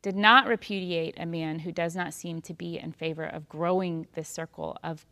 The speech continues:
belonging for, or healing for all. He seems more invested in fear than in love. I don't feel like I belong to that group, that overwhelmingly voted for this picture of fear,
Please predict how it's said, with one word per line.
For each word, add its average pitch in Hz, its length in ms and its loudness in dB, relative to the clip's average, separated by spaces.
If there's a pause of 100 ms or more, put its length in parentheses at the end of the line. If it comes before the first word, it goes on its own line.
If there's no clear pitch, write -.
(100)
belonging 160 760 -4
for, 165 220 -14
or 165 120 -2
healing 170 640 -4 (140)
for 175 120 -6
all. 185 460 -6 (1080)
He 208 100 -6
seems 214 320 2
more 190 160 4
invested 180 480 0
in 175 100 -2
fear 170 300 -2
than 156 180 -4
in 156 140 -4
love. 165 560 -8 (960)
I 196 80 2
don't 226 320 4 (100)
feel 262 240 4
like 302 220 0
I 320 80 0
belong 320 380 -4
to 339 120 -10
that 339 200 -4
group, 349 260 -6 (1040)
that 214 200 0
overwhelmingly 240 720 6
voted 202 360 2
for 285 140 -4
this 294 160 -4
picture 311 380 -6
of 311 80 -6
fear, 311 460 -4